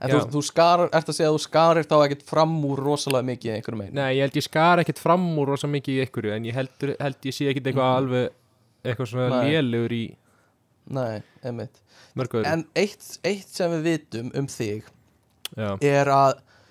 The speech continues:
Speaker 1: þú ert ekki í topp tíu prósentunum í
Speaker 2: Já.
Speaker 1: einhverju greindarprófi, í einhverju umsókn fyrir einhverja vinnu.
Speaker 2: Já.
Speaker 1: Eh,
Speaker 2: Ég er
Speaker 1: sem er
Speaker 2: ekki nógu gáfaður til að vera hérna að
Speaker 1: Mm.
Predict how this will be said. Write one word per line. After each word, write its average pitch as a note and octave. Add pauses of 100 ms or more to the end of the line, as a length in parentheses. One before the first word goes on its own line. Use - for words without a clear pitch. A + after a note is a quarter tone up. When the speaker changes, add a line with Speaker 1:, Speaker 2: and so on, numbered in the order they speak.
(140)
Speaker 1:
þú D3
ert D3
ekki E3
í -
topp E3
tíu D3+
prósentunum C3+ (120)
í -
Speaker 2:
Já. A#2+
Speaker 1:
einhverju A2+
greindarprófi, C#3
í C#3
einhverju C3+
umsókn D3
fyrir C3+
einhverja C#3+
vinnu. A#2+ (160)
Speaker 2:
Já. G#2+ (400)
Speaker 1:
Eh, C#3 (640)
Speaker 2:
Ég D3
er D#3
Speaker 1:
sem C#3
er C#3
Speaker 2:
ekki D#3
nógu D#3+
gáfaður D#3
til C#3
að C#3
vera C3+
hérna B2+ (800)
að C3
Speaker 1:
Mm. A#2+